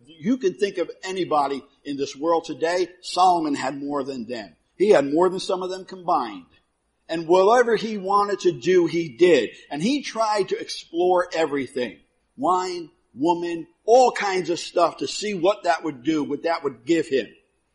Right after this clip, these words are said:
And in the end, he said, "All is vanity." All, he said, is vexation of spirit. You know what that means? That with all his money, all his wealth, all his women,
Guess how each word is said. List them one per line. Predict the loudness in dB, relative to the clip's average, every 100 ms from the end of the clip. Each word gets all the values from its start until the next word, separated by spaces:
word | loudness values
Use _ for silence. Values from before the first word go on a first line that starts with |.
| _
And | -2
in | 0
the | 0 -2
end, | -2 -2 -4
he | -8
said, | -8 -4 -2 -2 -6 _ _ _ _ -8
"All | -2 0 2 4 4 4 4
is | 4 2
vanity." | -6 -6 -4 -2 -4 -4 -6 -6 -8 _ _ _ 2
All, | 6 8 8 8 6
he | 2
said, | -2 2 2
is | 2
vexation | -6 0 0 0 -6 0 2 0 -6 -6 -8 _ _
of | -10 -8
spirit. | -8 -8 -8 2 2 2 -4 _ _ _ _ _
You | 0
know | 2
what | 4
that | 2 -2
means? | -2 -6 -6 -10 -14 _ _ _
That | 4 4 2
with | -2 -2 0
all | 6 8 10 8
his | 6 4 2
money, | -4 2 2 2 -4 _ _ _ _ _ 4
all | 8 10 12 10
his | 8 2 -2
wealth, | 4 6 6 4 -10 -20 _ _
all | 8 10 10 8
his | 4 0 -2
women, | 0 2 4 2